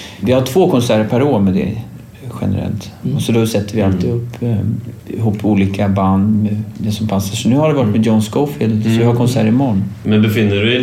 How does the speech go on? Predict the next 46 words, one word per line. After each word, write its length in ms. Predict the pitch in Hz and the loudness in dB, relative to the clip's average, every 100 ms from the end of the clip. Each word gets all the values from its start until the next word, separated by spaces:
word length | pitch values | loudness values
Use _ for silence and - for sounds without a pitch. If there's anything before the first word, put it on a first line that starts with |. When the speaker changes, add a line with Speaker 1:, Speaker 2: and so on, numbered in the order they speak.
| 131 | 0
Speaker 3:
lite 140 | 107 | 0
i 260 | 104 95 95 | 0 0 -2
ett, 240 | 92 - - | -4 -10 -8
ett 160 | 101 | -6
stadie 380 | - 104 95 90 | -4 0 0 0
av 60 | 90 | 0
hybris? 680 | 95 87 87 - - - - - - - - - - - - - - - | 0 0 0 -2 -4 -10 -14 -18 -20 -18 -18 -18 -20 -18 -16 -16 -16 -8
Speaker 1:
Hybris? 760 | - 185 185 127 110 110 - | 0 4 4 4 4 2 2
Speaker 3:
Just 280 | 110 104 - | 2 2 2
nu, 320 | 113 110 95 98 | 2 2 0 -2
med, 240 | 104 104 - - | 0 2 2 2
<laughs> 180 | 143 107 | 4 4
du 60 | 113 | 4
vet, 400 | 104 95 - - | 2 0 -4 -2
med 220 | 107 98 | 0 0
Scofield 500 | - 104 92 101 90 | 0 -2 -2 -2 0
och 60 | 90 | 0
allt. 180 | 87 - | -2 -4
Känns 260 | - 104 | -2 0
det 60 | 98 | 0
bra, 280 | 104 127 - | 0 0 -2
liksom? 180 | - 135 | -2 -2
Speaker 2:
Känns 100 | - | 0
det 100 | 120 | -2
att 100 | 110 | -2
du 80 | 123 | -4
är 60 | 107 | -4
liksom 240 | 107 107 | -4 -4
uppe 220 | 104 101 | -6 -4
i 140 | 107 110 | -2 4
Speaker 1:
Ja, 420 | 151 196 240 127 | 4 6 6 4
det 60 | 107 | 4
känns 280 | 95 104 98 | 4 2 2
jättebra. 380 | 110 - 95 143 | 0 0 0 0
Speaker 2:
Ja. 220 | 113 92 - - - - - - | 0 -2 -8 -14 -14 -12 -8 -2
Speaker 1:
Och 160 | 147 | -2
faktum 400 | 151 185 185 208 | 2 2 4 6
är 40 | 226 | 4
att 100 | - | 6
det, 200 | 208 196 190 - - 107 | 4 4 -2 -8 -12 -2
ja, 100 | 175 | 2
hur 200 | 190 208 | 4 4
gamla 260 | 220 208 202 | 4 4 4
är 60 | |
ni 160 | 196 196 | 4 6
nu? 340 | 131 107 110 | 4 4 2